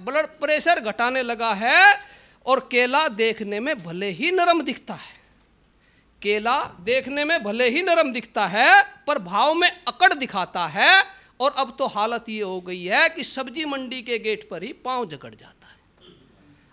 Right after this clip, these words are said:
अब तो हालत ये हो गई है कि सब्जी मंडी के गेट पर ही पाँव जकड़ जाता है। और कल तो बात इतनी आगे बढ़ गई, कल तो बात इतनी आगे बढ़ गई, एक गोभी का फूल लेने के लिए पैन कार्ड की फोटोकॉपी लगानी पड़ गई।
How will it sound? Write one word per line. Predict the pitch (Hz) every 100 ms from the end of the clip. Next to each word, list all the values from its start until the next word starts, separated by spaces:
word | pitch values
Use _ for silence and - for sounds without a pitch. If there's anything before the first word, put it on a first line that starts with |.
| -
अब | 254 -
तो | 330
हालत | 262 311 370 370
ये | 320
हो | 269
गई | 262 277
है | 277 359
कि | 403
सब्जी | 392 302 330
मंडी | 349 311 294 302
के | 311
गेट | 277 277 -
पर | 277
ही | 294
पाँव | - 269 285 247
जकड़ | 254 247
जाता | 220 220 220 214
है। | 226 311 392 381 - - -
और | 269 262
कल | 285 311
तो | 294 277
बात | 202 226 254 247
इतनी | 220 240 240 -
आगे | 185 196 208
बढ़ | 156 135
गई, | 127 135 _ _ _ _ 156 151 _ _ _ _ _ _ _ -
कल | 302 349
तो | 392 349
बात | 330 359 359
इतनी | 277 339 339
आगे | 294 302 294
बढ़ | 254 240
गई, | 233 302 403 370 - -
एक | 294 359 247
गोभी | 285 262 269
का | 262 269
फूल | - 262 240
लेने | 240 220 208
के | 208
लिए | 233 339
पैन | 339 254 226
कार्ड | 208 202 202
की | 403
फोटोकॉपी | 403 269 247 240 220 196
लगानी | 175 156 127
पड़ | 123 120
गई। | 143